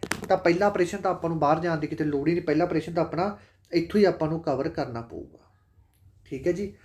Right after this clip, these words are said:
ਇੱਥੋਂ ਹੀ ਕਵਰ ਕਰਨਾ ਪਊਗਾ। ਓਕੇ ਜੀ, ਤਾਂ ਇਹਨੂੰ ਕੌਣ ਪਾਲਿਸੀ, ਕਿਹੜੀ ਪਾਲਿਸੀ ਹੈ ਜੀ? ਇਹਦਾ ਆਨਸਰ ਆ ਜਾਊਗਾ ਜੀ ਆਪਣਾ ਨੇਮ, same to same name ਹੀ ਹੈਗਾ।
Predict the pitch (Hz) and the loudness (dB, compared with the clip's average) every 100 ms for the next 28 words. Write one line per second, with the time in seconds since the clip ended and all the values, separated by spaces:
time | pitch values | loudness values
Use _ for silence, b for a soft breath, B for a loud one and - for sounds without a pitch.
0 | b b - 165 - 220 185 175 170 160 | b b -2 0 2 4 4 4 2 2
1 | 160 156 147 180 202 - - - - - | 2 2 0 2 0 -2 -16 -18 -18 -20
2 | _ - - - - _ _ - - - | _ -20 -20 -20 -20 _ _ -20 -20 -20
3 | - - _ - - - - - - - | -20 -20 _ -20 -20 -20 -20 -20 -20 -20
4 | - - - - _ _ - _ - _ | -20 -20 -20 -20 _ _ -20 _ -20 _
5 | - - 135 135 170 180 175 - _ - | -20 -12 -8 0 0 0 -8 -18 _ 0
6 | 202 - 208 220 196 220 208 190 180 180 | 0 4 2 4 4 4 6 6 4 0
7 | 180 214 202 175 170 165 180 - 156 175 | 2 4 4 4 4 2 0 -2 0 2
8 | 175 - 143 131 127 135 147 139 156 151 | 2 0 0 0 2 2 2 0 0 2
9 | 139 143 151 - - - 156 151 170 160 | 4 2 -2 -10 -4 4 4 4 2 2
10 | 151 147 147 160 151 143 170 | 2 2 2 0 0 -4 -8